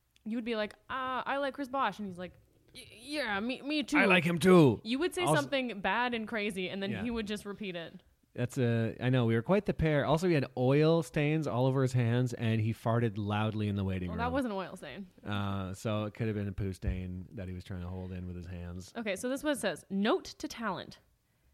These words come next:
Speaker 1: This is for the, the audition I was supposed to have. "Cancel if you are not experienced slash do not know how to drive a rideable mower.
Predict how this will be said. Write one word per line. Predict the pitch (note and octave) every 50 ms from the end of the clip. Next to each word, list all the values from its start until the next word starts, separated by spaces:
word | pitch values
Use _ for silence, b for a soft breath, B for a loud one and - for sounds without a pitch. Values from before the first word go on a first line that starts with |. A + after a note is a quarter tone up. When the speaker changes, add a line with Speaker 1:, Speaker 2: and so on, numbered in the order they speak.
| -
Speaker 1:
This | - A3+ G#3+
is | C4+ C4+ A#3+ G#3+ -
for | A3+ A3 A3 G#3 G3
the, | F3+ F#3+ G3 G3
the | E3 F#3+ G3
audition | F#3+ F#3+ F#3 F3+ G3+ G3
I | F3+
was | F#3
supposed | - F#3 F3+ -
to | F3
have. | F3 - - - _ _ _ _ -
"Cancel | - C#4 D4 F4+ F4 - G4 D#4
if | A3+ A3+ -
you | - A3 A#3+ B3+ A3+
are | - G3+ F#3+
not | F#3+ F#3+ F#3+ G3+ A3+ - -
experienced | - - - - G#3+ G3+ G3+ F#3+ F3+ -
slash | - G3+ F#3+ F#3+ F#3+ - G3 F3+
do | F#3 B3 C#4 E4+ G#4
not | G#4 G4 G4 G4+ F4 C#4+
know | D4 D4 D4+ D4+ D4+
how | B3+ A#3 A#3 A#3 A3+ A3
to | A3 - A3 G3+
drive | E3+ - - A3+ A3 B3+ D4+ C#4+ C#4+
a | D4+
rideable | C#4 A#3 A#3+ A3+ A#3 A#3 A#3+ G3+ A3 A3
mower. | A3 G3+ F#3+ F#3 F3 E3 A#2+ G2 -